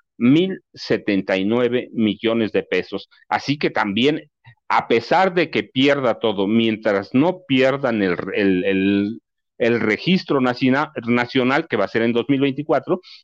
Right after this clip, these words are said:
este, mientras no lo pierden, pues él, él, él, él va a recibir mil, más de mil millones de pesos este año, pero imagínense el año próximo que va a haber elecciones.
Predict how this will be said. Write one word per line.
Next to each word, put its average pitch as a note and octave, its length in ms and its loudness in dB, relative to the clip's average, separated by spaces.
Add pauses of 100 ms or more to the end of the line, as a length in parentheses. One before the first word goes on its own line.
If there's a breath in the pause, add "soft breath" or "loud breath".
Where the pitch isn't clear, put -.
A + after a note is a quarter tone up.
(140)
este, B2+ 380 0
mientras C#3+ 320 2
no F#3 140 0
lo G3+ 140 0
pierden, G3 420 0
pues D#3+ 220 0
él, F#3+ 380 2
él, F3 180 4
él, F3+ 220 2
él F3 160 0
va E3 60 0
a D#3+ 60 -2
recibir D#3 420 -2 (340)
mil, F#3 260 2 (180)
más E3+ 440 4
de F3 80 2
mil F3 160 2
millones D3+ 340 2
de C3+ 80 0
pesos D3 320 -2
este D#3+ 220 -2
año, E3+ 280 0
pero B2+ 140 0
imagínense D3+ 500 0
el C3 80 0
año C3+ 200 -2
próximo C3+ 480 -2
que A2+ 100 -2
va A2 60 2
a A2 40 0
haber A2 140 0
elecciones. G2+ 540 -4